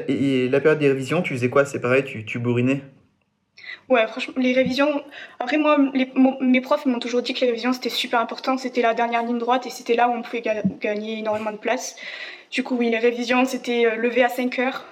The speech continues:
Speaker 2: coucher à vingt-trois heures et avec
Speaker 1: Ok.
Speaker 2: juste une heure pour manger le midi et une heure pour manger le soir. Mais
Speaker 1: Ah,
Speaker 2: oui,
Speaker 1: ok.
Speaker 2: voilà, pareil.
Speaker 1: Ah ouais, donc t'as, t'as vraiment des journées de, de fou, quoi.
Speaker 2: Ouais, et après, quand t'arrives au concours, malheureusement, t'es épuisé, genre. <laughs>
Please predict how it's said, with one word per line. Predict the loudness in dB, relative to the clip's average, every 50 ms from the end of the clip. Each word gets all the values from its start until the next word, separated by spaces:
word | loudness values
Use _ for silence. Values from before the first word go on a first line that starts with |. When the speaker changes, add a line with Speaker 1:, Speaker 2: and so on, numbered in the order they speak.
| -20 -20 _
Speaker 2:
coucher | -8 -4 -2 0 0
à | 0
vingt-trois | -2 -2 -6 -4 -4 -4 -2 0
heures | -2 -2 -2 -4 -10 -16 -20 -20 -20 -20 -20 -20 -20 _ _ _ _ -6
et | -2 0 0
avec | 2 0 -2 -4
Speaker 1:
Ok. | -6 -6
Speaker 2:
juste | -6 -6 -6 -6 -4 -4 -2 -2
une | 0 2 2
heure | 2 2 0 -2 -10 -16 -18
pour | -14 -12 -8
manger | -6 -6 -4 -4 -6 -6 -6 -8
le | -8
midi | -8 -8 -8 -8 -6 -4 -4 -4
et |
une | -4 -4 -4 -6
heure | -6 -6
pour | -8 -18 -16 -14 -14 -12 -10
manger | -10 -8 -6 -4 -2
le | -2 -2
soir. | -2 -2 -6 -6 -8 -10 -20 -20 -20 -20 -20 -20 _ _ _ _ _ _ -20 -18 _ -6
Mais | -6 -4 -2 -2 -2 -2
Speaker 1:
Ah, | -2
Speaker 2:
oui, | -2
Speaker 1:
ok. | -2
Speaker 2:
voilà, | 0 0 0
pareil. | 0 -2 -6 -6 -8 -12 -12 _ _ _ _ _ _ _ _ _ _ _ _ -20 -20 -20 -20 -14 -6 -2
Speaker 1:
Ah | 0 2
ouais, | 4 4 2
donc | 2 -2 0
t'as, | 2 2 2
t'as | 2 2 2 2 2
vraiment | 2 2 2 2 2
des | 2
journées | 2 0 0 0 0
de, | 2 2 0 0 0 0 -2 -6 -8 -10 -14 -16 -16 -14 -12 -6
de | -2 -2
fou, | -2 -2 -2 -8 -8
quoi. | -6 -6 -6 -6 -8 -16 -14 -14 -14 -14 -12 -4 -2
Speaker 2:
Ouais, | 0 2 4 4 2 2 0 0 0
et | 0
après, | 0 2 2 2
quand | 2 2 2
t'arrives | 2 2 2 0 0
au | 0 0
concours, | 0 0 0 2 2 2 2
malheureusement, | 2 2 2 2 2 2 2 2 2 2
t'es | 0 -2 -2 -2
épuisé, | -4 -6 -6 -4 0 2 2 2 4
genre. | 2 2 2 2 0 -2 -4 -4
<laughs> | -4